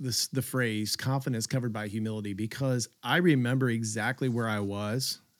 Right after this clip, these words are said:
when you said it. I was driving in my car. I had you on, on the car, uh, audio. I was on Interstate three eighty driving through downtown Cedar Rapids in the S curves. And I was close to being where I was going. So I, I think our time was limited, and you dropped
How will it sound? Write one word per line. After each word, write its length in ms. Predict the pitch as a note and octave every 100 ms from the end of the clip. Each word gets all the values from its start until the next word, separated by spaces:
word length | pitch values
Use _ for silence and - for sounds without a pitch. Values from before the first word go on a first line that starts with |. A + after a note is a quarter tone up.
| _ _ _ -
when 280 | A#2 A2+ A2
you 80 |
said 280 | G#2+ - G2
it. 140 | F#2 - -
I 140 | G#2+
was 220 | C#3 B2+
driving 420 | A#2 A2+ B2+ D3
in 80 | D3
my 160 | D3+ D#3
car. 380 | - A#2 A2+ A#2
I 60 |
had 280 | G2+ A#2 B2+
you 80 | C3+
on, 300 | C3 B2 B2+ -
on 180 | A#2+ A#2+
the 80 | A#2
car, 500 | - B2 A#2+ A#2 A2+
uh, 60 |
audio. 800 | G#2+ G#2 A#2+ A2+ A2 G#2+ G2+ G2+ - - - - - - -
I 80 | A2+
was 260 | B2 A#2
on 320 | A#2+ A2+ A2 -
Interstate 540 | D3+ F3+ - D#3+ C#3+
three 220 | - C3
eighty 220 | A#2 A2 G#2+
driving 360 | B2 B2+ B2+
through 200 | A#2+ A#2
downtown 520 | A2 B2+ C#3+ C#3 C3+
Cedar 260 | C3 C3 A#2
Rapids 300 | A2 A2 A2
in 80 | G#2+
the 120 | A2
S 200 | G#2 G2+
curves. 400 | - F#2+ G2 - - _ _ _
And 120 | B2 C3+
I 80 |
was 360 | C#3+ C#3 B2+ - _ -
close 340 | - F#3+ G3+ F3+
to 100 | D#3+
being 320 | D3+ D3 C3+
where 160 | B2+
I 120 | C3 B2+
was 180 | B2+
going. 380 | A#2 A2+ A2+ A#2
So 200 | A#2 B2+
I, 160 | A#2+ C3
I 100 | A#2+
think 180 | C3 C3+
our 100 | C3
time 240 | D3+ D3
was 160 | C#3 B2
limited, 540 | B2 A2+ A2 A2 A2
and 260 | A#2 A2+ B2
you 220 | D#3 A#3
dropped 680 | F#3 C#3+ C#3 C3+ C3 -